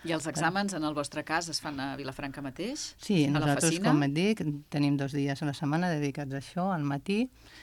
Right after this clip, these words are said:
Speaker 2: i les persones que prèviament han fet la sol·licitud via online a través de la pàgina web, tot s'ha de fer a través de la pàgina web de, de l'Àctic, que és actic punt gencat punt cat.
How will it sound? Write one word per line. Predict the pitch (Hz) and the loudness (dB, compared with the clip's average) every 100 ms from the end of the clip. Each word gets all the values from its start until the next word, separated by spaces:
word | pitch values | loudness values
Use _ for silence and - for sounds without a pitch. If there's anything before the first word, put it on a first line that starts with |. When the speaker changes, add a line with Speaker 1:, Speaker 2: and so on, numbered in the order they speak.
| - - - | -20 -16 -6
Speaker 2:
i | |
les | 156 131 | -4 -2
persones | 139 - 156 170 - | -4 0 2 2 0
que | 135 | -2
prèviament | 143 135 139 143 143 | 0 2 2 2 2
han | 139 | 0
fet | 151 131 | -2 -2
la | |
sol·licitud | 131 139 135 143 151 | -2 -2 -2 -2 0
via | 135 139 131 | 0 0 0
online | 131 131 160 180 | 0 0 2 2
a | |
través | 147 147 135 135 | 0 -4 -6 -6
de | 127 | -6
la | 123 | -4
pàgina | - 123 131 123 | -4 -2 -2 -2
web, | 131 - - | -4 -6 -6
tot | 151 139 | -4 -4
s'ha | 151 | -6
de | 127 | -6
fer | - 135 | -4 -6
a | 131 | -4
través | 135 135 | -4 -6
de | 160 | -6
la | 151 | -6
pàgina | 160 151 143 | -2 0 0
web | 147 147 | -2 -6
de, | 151 151 147 | -6 -8 -6
de | 143 143 | -4 -2
l'Àctic, | 143 151 - 220 - | 0 0 0 -2 -2
que | 151 | -12
és | - - - | -12 -18 -20
actic | - 170 190 - | -6 -2 -2 -6
punt | - 147 | -2 -2
gencat | 135 135 127 131 - | 0 -2 -2 -4 -6
punt | - 135 | -6 -4
cat. | 131 160 | 2 2